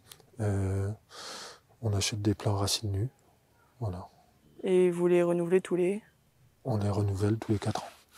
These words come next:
Speaker 2: Ok. Vous voyez une, une baisse significative de la production au bout de quatre ans ?
Speaker 1: Euh,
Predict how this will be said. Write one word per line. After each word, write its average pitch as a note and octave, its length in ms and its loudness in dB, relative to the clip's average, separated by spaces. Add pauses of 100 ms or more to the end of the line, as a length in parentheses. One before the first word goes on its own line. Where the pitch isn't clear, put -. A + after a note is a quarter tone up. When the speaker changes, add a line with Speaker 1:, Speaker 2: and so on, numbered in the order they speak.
Speaker 2:
Ok. D4 160 -4 (880)
Vous F3+ 140 4
voyez G3 260 12
une, G3+ 160 8
une F3+ 400 6
baisse G3+ 160 6
significative F#3+ 580 2
de F#3+ 60 6
la F#3 80 6
production G3 520 -2
au F3+ 40 -2
bout F3 80 -6
de - 60 -10
quatre - 180 -8
ans ? A3 80 -8 (2250)
Speaker 1:
Euh, B2 920 12